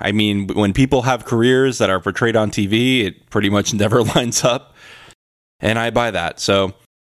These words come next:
I like that Joel comes back. I'm willing to look past these snafus, these little nitpicks, and, uh,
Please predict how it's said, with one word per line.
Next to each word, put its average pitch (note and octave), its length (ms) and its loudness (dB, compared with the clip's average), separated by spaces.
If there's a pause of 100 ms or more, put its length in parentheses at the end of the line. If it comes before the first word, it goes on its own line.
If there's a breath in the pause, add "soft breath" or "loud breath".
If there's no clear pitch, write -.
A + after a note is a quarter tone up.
(100)
I C3+ 80 0
like E3 320 0
that E3+ 120 2
Joel D#3+ 220 2
comes E3+ 240 -2
back. A#2 400 -4 (420)
I'm A#2+ 200 -2
willing C3 320 0
to A#2 320 2
look A2 280 0
past G2+ 440 -4
these G2 640 0 (100)
snafus, G#2 840 -2
these E2+ 240 -4
little F2 260 -2
nitpicks, F2 580 -2
and, F2+ 240 0
uh, F#2 360 2